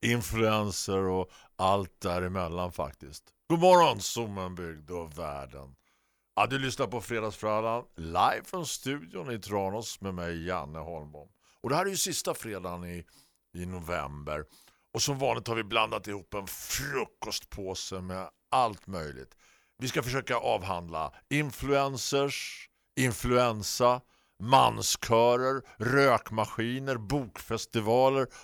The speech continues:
och kalasbyxor. Och dessutom så är det ett gäng temadagar idag som nästan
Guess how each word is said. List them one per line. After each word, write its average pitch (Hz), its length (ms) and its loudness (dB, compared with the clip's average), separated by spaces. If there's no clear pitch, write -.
och - 160 -4
kalasbyxor. 131 1200 -4
Och 139 140 4
dessutom - 580 4
så - 200 -2
är 123 80 4
det 123 80 2
ett - 220 -6
gäng 160 400 0
temadagar 110 1080 4
idag 98 300 0
som 117 180 -2
nästan 131 480 2